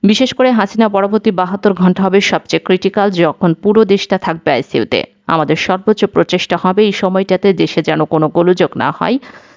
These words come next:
তা সম্পূর্ণভাবে নিশ্চিত করতে হবে। আর সেটা করতে হলে আমাদের এখন থেকেই ধারণা করতে হবে হাসিনা পতনের মুহূর্ত থেকে আমাদের জন্য প্রধান প্রধান চ্যালেঞ্জ কী হতে পারে।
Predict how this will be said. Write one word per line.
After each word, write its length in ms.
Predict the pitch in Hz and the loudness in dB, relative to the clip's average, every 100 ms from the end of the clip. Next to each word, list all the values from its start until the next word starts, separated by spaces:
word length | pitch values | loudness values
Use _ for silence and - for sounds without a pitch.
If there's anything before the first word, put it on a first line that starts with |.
| _ | _
তা 100 | 196 | -2
সম্পূর্ণভাবে 720 | - 226 226 247 233 226 214 | 0 -2 0 2 2 2 0
নিশ্চিত 340 | 170 170 180 - | 0 0 -2 -2
করতে 260 | - - | -4 -4
হবে। 320 | - 156 123 - _ | -6 -2 -4 -6 _
আর 100 | 160 | -8
সেটা 320 | 165 190 180 | -4 -2 -2
করতে 280 | 202 - - | 0 -2 -2
হলে 240 | 156 180 220 | -2 2 2
আমাদের 340 | 202 156 - | 0 0 -2
এখন 340 | - 180 - 220 | -2 -4 0 0
থেকেই 280 | 208 208 208 | 0 0 0
ধারণা 340 | 170 156 147 | 0 -2 -2
করতে 300 | 151 156 - | -2 -4 -2
হবে 340 | 160 160 208 285 - - - | -2 0 0 -2 -8 -20 -8
হাসিনা 360 | 190 196 226 226 | -4 -2 0 0
পতনের 380 | 226 220 226 196 | 0 0 0 2
মুহূর্ত 400 | 175 180 208 214 | 0 -2 0 -2
থেকে 280 | 208 208 202 | -2 0 0
আমাদের 400 | 170 156 160 165 | 0 0 0 2
জন্য 300 | 180 196 220 | 0 2 0
প্রধান 380 | 185 185 202 | -2 -2 -2
প্রধান 320 | 180 160 175 151 | 0 0 0 0
চ্যালেঞ্জ 320 | 151 147 147 - - | 0 -2 -4 -6 -2
কী 100 | 220 | 0
হতে 240 | 175 - | 0 -2
পারে। 260 | - 107 | -4 -4